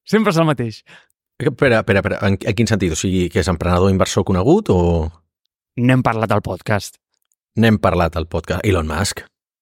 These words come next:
Speaker 1: Més controvertit.
Speaker 2: Oh, més controvertit que, que Elon Musk i Pe-, que Peter Thiel només podria ser Adolf Hitler, però no viu, per tant, no crec que hagi invertit.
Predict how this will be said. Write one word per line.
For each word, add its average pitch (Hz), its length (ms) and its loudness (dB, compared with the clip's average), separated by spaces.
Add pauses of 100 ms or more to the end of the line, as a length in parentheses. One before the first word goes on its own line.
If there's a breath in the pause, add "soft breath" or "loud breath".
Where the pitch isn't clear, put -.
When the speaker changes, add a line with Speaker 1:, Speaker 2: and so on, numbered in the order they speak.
(400)
Speaker 1:
Més 143 320 2
controvertit. 113 680 0 (640 soft breath)
Speaker 2:
Oh, 98 80 -4
més 117 200 0
controvertit 117 640 -2
que, 107 240 2
que 113 80 -2
Elon 104 200 2
Musk 110 280 0
i - 60 -4
Pe-, 101 180 0
que 110 120 -2
Peter 101 280 0
Thiel 123 240 2
només 104 320 2
podria 113 240 4
ser 104 140 4
Adolf 92 260 0
Hitler, 95 400 -2
però 95 480 2
no 98 220 0
viu, 107 260 2
per 85 160 -4
tant, 98 120 -2
no 90 120 -4
crec - 140 -4
que 95 80 2
hagi 98 160 0
invertit. 92 340 0